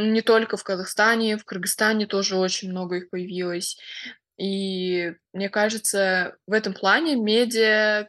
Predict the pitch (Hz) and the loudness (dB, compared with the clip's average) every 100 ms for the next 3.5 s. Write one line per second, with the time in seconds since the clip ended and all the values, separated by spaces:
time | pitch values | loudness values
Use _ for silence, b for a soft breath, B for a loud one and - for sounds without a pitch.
0 | _ 185 185 180 175 - 196 185 220 233 | _ -6 -2 -2 -2 0 0 2 4 4
1 | 220 226 208 202 190 180 _ - 208 - | 2 0 -2 -2 -4 -6 _ -8 -6 -2
2 | 202 214 233 220 - 190 - 202 214 214 | 2 2 0 -4 -6 -6 -2 0 0 0
3 | 214 190 185 185 | -2 0 0 0